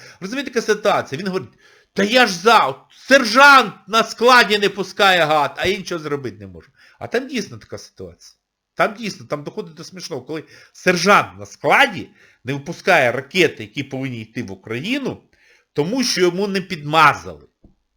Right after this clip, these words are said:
От підмазали, відпустив. А так він згадує сто першу інструкцію, згадує, що по їй не можна. А інструкція давно вже така, ну, знаєте, інструкція завжди ж багато.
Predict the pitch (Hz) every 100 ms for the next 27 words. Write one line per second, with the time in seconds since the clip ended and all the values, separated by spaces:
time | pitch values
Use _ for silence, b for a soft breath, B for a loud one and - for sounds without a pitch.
0 | _ 110 - 214 220 285 294 214 190 143
1 | 151 190 - 180 - 101 87 b b 147
2 | 240 240 240 175 196 190 180 160 - 202
3 | 196 190 - 165 139 - 110 104 - -
4 | 139 143 b b - - 196 190 196 175
5 | 175 170 190 185 175 123 104 107 107 139
6 | 139 b b 147 - 220 170 190 190 185
7 | 196 202 165 - 165 165 190 180 208 151
8 | - 127 170 156 160 156 196 143 110 82
9 | -